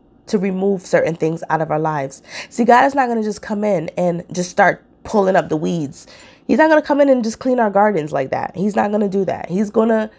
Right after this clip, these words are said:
he's gonna require some work on our part. He's not gonna impose himself on us. So we need to open up that door,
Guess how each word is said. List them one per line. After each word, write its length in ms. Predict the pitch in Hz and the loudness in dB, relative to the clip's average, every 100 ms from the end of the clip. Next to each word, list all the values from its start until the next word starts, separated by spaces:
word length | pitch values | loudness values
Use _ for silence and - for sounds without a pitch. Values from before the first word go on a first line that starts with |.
| _ _ - | _ _ -4
he's 180 | 240 269 | -2 0
gonna 160 | 302 | -2
require 520 | 269 247 233 233 226 | -2 -4 0 0 0
some 300 | 220 220 208 | -2 -2 0
work 200 | 196 196 | 2 2
on 120 | 202 175 | 0 0
our 140 | 180 | -2
part. 380 | 180 233 262 - _ _ _ _ _ _ _ - | 0 0 0 -4 _ _ _ _ _ _ _ -4
He's 140 | 240 | 4
not 140 | 233 226 | 4 4
gonna 180 | 226 196 | 2 0
impose 720 | 190 - 202 208 226 262 - _ _ _ _ _ | -2 -2 0 0 0 -4 -18 _ _ _ _ _
himself 520 | 226 220 - 220 220 | -4 -4 0 0 0
on 160 | 233 240 | -2 0
us. 320 | 254 277 - _ _ | 0 -2 -6 _ _
So 200 | - 208 | -2 0
we 220 | 202 214 | 2 0
need 280 | 233 240 233 | 0 -2 -6
to 240 | - 208 190 _ _ | -4 -6 -6 _ _
open 320 | - 208 220 214 | 0 2 2 -2
up 160 | 208 | -2
that 280 | 190 180 170 | -2 -2 -2
door, 420 | 196 208 185 160 | 0 0 0 -4